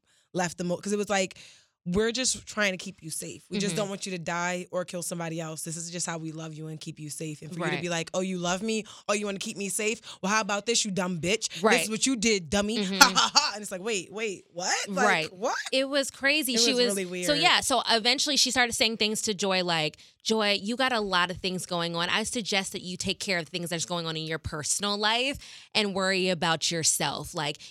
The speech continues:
Speaker 2: you, what, what, I don't even remember. It's like, "You, you got a lot going on,
Speaker 1: It was
Speaker 2: Joy."
Speaker 1: just super
Speaker 2: Just
Speaker 1: nasty,
Speaker 2: super, super
Speaker 1: yeah.
Speaker 2: nasty.
Speaker 1: And Joy was really calm 'cause that, that's,
Speaker 2: And she
Speaker 1: Joy was really calm.
Speaker 2: And at that point, I stepped in and I was not nice.
Speaker 1: No, you
Speaker 2: Like,
Speaker 1: were
Speaker 2: I
Speaker 1: not.
Speaker 2: was like, "No, you're not gonna talk to my," like, I was like, "Kitty, are you serious?" I was like,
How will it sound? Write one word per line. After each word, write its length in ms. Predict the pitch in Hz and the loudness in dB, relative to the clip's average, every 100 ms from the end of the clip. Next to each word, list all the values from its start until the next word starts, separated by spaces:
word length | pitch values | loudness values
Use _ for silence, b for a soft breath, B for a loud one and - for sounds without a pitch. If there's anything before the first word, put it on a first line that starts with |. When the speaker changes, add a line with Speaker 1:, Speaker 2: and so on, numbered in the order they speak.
| B | B
Speaker 2:
you, 100 | 262 | -4
what, 200 | 240 285 | -2 -2
what, 140 | 339 | -4
I 40 | 311 | -4
don't 120 | 370 | -6
even 80 | 370 | -4
remember. 240 | 254 247 | -2 -2
It's 140 | 208 196 | -2 -2
like, 100 | 175 | -6
"You, 200 | 220 247 | -4 -4
you 100 | 262 | 0
got 120 | 320 | 0
a 80 | 214 | 0
lot 360 | 170 165 151 165 | -2 0 -2 -4
going 320 | 156 139 139 | -6 -6 -8
on, 160 | 139 | -12
Speaker 1:
It 140 | 139 147 | -12 -6
was 100 | 294 | -4
Speaker 2:
Joy." 40 | 403 | -2
Speaker 1:
just 120 | - | -4
super 280 | 233 214 180 | -6 -4 -2
Speaker 2:
Just 120 | 160 | 2
Speaker 1:
nasty, 300 | 175 185 302 | 2 2 0
Speaker 2:
super, 320 | - 160 339 | 0 2 2
super 320 | - - - | 2 2 2
Speaker 1:
yeah. 100 | 277 | 2
Speaker 2:
nasty. 360 | 233 220 226 196 | 4 4 4 6
Speaker 1:
And 100 | 262 | 4
Joy 40 | 349 | 4
was 140 | 208 | -2
really 180 | 233 226 | -2 -2
calm 380 | 180 214 196 175 | -2 -2 -2 -4
'cause 140 | 175 | -4
that, 140 | 190 - | -4 -4
that's, 380 | 139 196 202 - _ | -4 -4 -4 -12 _
Speaker 2:
And 180 | - 220 | -4 0
she 60 | 208 | 2
Speaker 1:
Joy 100 | 214 | 2
was 140 | 208 | 0
really 160 | 170 160 | -2 -6
calm. 240 | 156 151 156 | -8 -4 0
Speaker 2:
And 100 | 247 | 4
at 160 | 247 | 4
that 140 | 247 262 | 4 2
point, 200 | 311 285 | 2 4
I 160 | 214 240 | 4 4
stepped 300 | - 233 220 | 4 2 2
in 160 | 208 196 | 0 0
and 180 | 190 202 | 2 2
I 120 | 220 | 2
was 200 | 196 175 | 0 0
not 220 | 190 180 | 2 2
nice. 440 | 175 139 135 - 180 | 2 -2 -2 -4 -2
Speaker 1:
No, 100 | 175 | 0
you 80 | 170 | 4
Speaker 2:
Like, 140 | 226 160 | 4 6
Speaker 1:
were 40 | |
Speaker 2:
I 100 | 208 | 4
Speaker 1:
not. 60 | 240 | 6
Speaker 2:
was 140 | 247 208 | 4 2
like, 160 | 208 | 0
"No, 240 | 208 254 247 | 2 2 4
you're 160 | 226 | 4
not 100 | 247 | 2
gonna 120 | 240 233 | 0 -2
talk 160 | 233 | -2
to 60 | 240 | 0
my," 60 | 233 | 2
like, 100 | 226 | 4
I 20 | |
was 120 | 240 | 4
like, 160 | 233 208 - _ | 2 2 -4 _
"Kitty, 340 | - 427 554 262 | -2 0 2 2
are 80 | 247 | 2
you 140 | 285 | 2
serious?" 260 | - 277 294 | 4 4 4
I 40 | |
was 100 | 370 | 2
like, 180 | 277 | 0